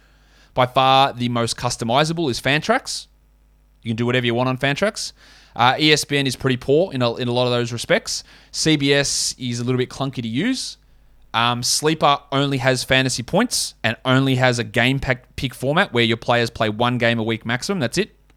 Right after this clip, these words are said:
You have to pick what game they play. I hate that format personally, but that's fine.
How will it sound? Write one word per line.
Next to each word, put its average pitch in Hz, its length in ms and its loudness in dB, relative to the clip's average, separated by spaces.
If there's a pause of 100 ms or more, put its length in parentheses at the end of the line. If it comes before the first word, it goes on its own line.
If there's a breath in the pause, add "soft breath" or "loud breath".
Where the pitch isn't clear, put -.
(120)
You 98 60 -10
have 107 80 -4
to 107 80 -10
pick 135 180 -8
what 113 140 -2
game 123 180 0
they 127 100 0
play. 170 280 -2 (340 soft breath)
I - 80 -18
hate 123 200 -4
that 117 140 -2
format 120 300 -4
personally, 180 440 -2 (180)
but - 80 -18
that's 107 180 -8
fine. 185 240 -6